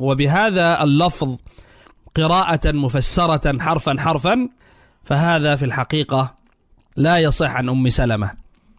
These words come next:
رضي الله عنها وأرضاها، بل الذي صح عن أم سلمة، لماذا لا يصح هذا عن أم سلمة؟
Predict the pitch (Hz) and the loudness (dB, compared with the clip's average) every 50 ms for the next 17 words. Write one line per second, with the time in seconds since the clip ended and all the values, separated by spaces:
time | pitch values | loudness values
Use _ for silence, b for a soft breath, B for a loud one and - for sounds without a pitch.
0 | _ _ _ - - 131 135 131 135 135 135 127 131 143 147 139 135 127 127 143 | _ _ _ -12 -6 -4 -2 0 0 0 2 2 2 2 2 2 2 0 0 2
1 | 147 143 139 131 127 123 113 123 131 123 135 127 117 107 104 90 - _ _ _ | 2 2 2 2 2 2 0 0 0 2 2 2 2 0 0 -4 -6 _ _ _
2 | b b b b b b b b b b - 117 131 156 190 226 247 233 226 262 | b b b b b b b b b b -6 -2 0 0 0 0 0 -2 -4 -8
3 | - _ _ _ - - - 131 131 127 127 123 127 123 - - 185 156 - - | -14 _ _ _ -16 -8 -4 0 0 0 2 2 0 0 2 2 0 0 0 -2
4 | 143 143 143 143 147 - - b b b b b b b b b b b - 127 | 0 0 2 0 0 -2 -6 b b b b b b b b b b b -4 -4
5 | 131 131 - 165 156 147 143 131 - - 190 196 208 208 226 240 240 190 - - | -4 -2 -2 -2 0 0 0 0 0 2 0 2 2 0 0 0 -2 -4 -8 -18
6 | _ B B B B B B B - 165 170 202 240 269 262 240 233 220 220 208 | _ B B B B B B B -2 0 2 2 2 2 2 2 2 2 2 2
7 | 208 196 165 - 185 - - 185 165 165 170 165 160 160 139 151 151 160 170 165 | 2 2 0 0 -2 -2 0 0 2 2 2 2 2 0 0 0 0 0 0 0
8 | 165 147 - 214 220 226 233 254 262 202 | 2 2 2 2 0 0 0 0 -2 -2